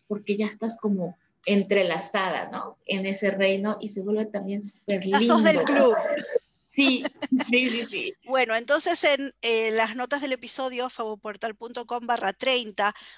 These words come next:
Speaker 2: vamos a dejar un enlace al libro que recomiendas, Pon el cielo a trabajar, también a la página de Susi en Fabu Portal para que la conozcan más. ¿Algún otro libro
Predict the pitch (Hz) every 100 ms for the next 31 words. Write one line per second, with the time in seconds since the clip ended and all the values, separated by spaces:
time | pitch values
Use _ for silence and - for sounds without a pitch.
0 | _ 240 262 277 254 240 240 240 254 233
1 | 226 233 240 - 254 214 214 226 247 254
2 | 247 233 233 214 214 220 226 220 247 -
3 | - - 233 226 247 - 233 226 233 208
4 | 196 185 - 208 220 262 - - - -
5 | - - _ 233 233 226 220 226 240 247
6 | - 220 220 220 220 214 208 196 - 220
7 | 226 226 - 220 247 214 226 214 202 202
8 | 185 220 233 240 233 220 214 208 208 202
9 | - 240 220 220 269 - - - - -
10 | 254 269 330 349 339 285 262 269 302 330
11 | 349